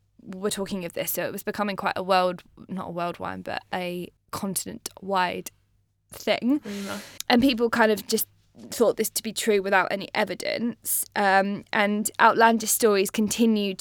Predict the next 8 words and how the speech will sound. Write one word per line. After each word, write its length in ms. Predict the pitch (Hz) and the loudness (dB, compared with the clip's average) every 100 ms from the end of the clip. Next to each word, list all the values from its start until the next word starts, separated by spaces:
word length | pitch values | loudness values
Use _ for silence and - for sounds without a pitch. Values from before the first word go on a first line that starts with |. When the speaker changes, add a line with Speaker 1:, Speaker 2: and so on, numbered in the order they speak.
| - | -4
Speaker 1:
to 480 | - 220 208 202 190 | 0 2 0 -2 -6
progress, 720 | - 196 285 311 269 - - - | -6 0 4 4 2 -4 -4 0
um, 180 | 208 - | 0 0
as 180 | 202 | -4
the 160 | - 196 | -6 -8
war 460 | 185 208 196 202 196 | 0 2 4 2 -2
carried 420 | - 202 180 170 165 | -4 0 0 0 -2
on. 340 | 147 190 220 | -2 0 -2